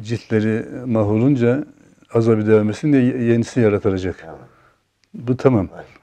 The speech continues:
Speaker 1: Ama bu, bu, bu da ebedi devam edecek mi acaba? Değil mi? Yani ebe-, aynı şiddette mi gidecek? Üstadımızın buradaki if-, ifadesinden, hatta bir hadisten diyor, işaret, işareten, e, üstad çıkarmış bunu.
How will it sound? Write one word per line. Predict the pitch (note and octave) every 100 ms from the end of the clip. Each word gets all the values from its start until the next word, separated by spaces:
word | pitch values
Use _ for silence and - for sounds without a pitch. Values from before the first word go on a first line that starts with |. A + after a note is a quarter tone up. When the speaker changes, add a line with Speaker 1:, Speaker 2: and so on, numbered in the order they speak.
| -
Speaker 1:
Ama | C3+ B2+
bu, | D3
bu, | C#3 F3+ F3+ D#3
bu | F3+
da |
ebedi | F#3 D#3+ D#3 D3+
devam | D#3 D3+
edecek | D3 C3 A#2
mi |
acaba? | G2+ F#2 E2+ E2 _ _ _ _ _ _ _ _ _ _ _ -
Değil | B2+
mi? | E3+ G#2 G#2+
Yani | A2 A2
ebe-, | A#2+ C#3+
aynı | D3 E3+
şiddette | D#3 C3+ C3+ D#3
mi | C3
gidecek? | F#2+ G2+ D3 G3 - _ _ _ _ _ -
Üstadımızın | A#2 - B2+ C#3 C#3
buradaki | C3+ C3+ -
if-, | C#3+ C#3 - D3+ C3 C#3+
ifadesinden, | B2 A#2+ A2 - D3+ F3
hatta | C3+ C3+
bir | B2 -
hadisten | A#2+ A#2 G#2+ - C3+
diyor, | G#2 G2 F2+ - -
işaret, | - G#2+ G#2 -
işareten, | A2+ - G#2 G#2 A2 G#2
e, | G#2+ A2+ G2+ G2+
üstad | A2 - G#2
çıkarmış | - - A2 C3 -
bunu. | F3+